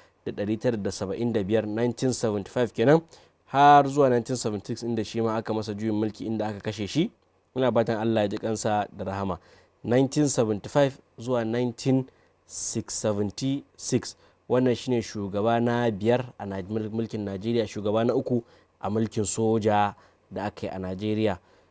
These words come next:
A shugaba na shida shi ma ya zanto shugaba na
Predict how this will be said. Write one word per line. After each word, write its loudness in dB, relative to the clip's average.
A 4
shugaba 8
na 12
shida 6
shi -4
ma 4
ya 4
zanto 2
shugaba 0
na 2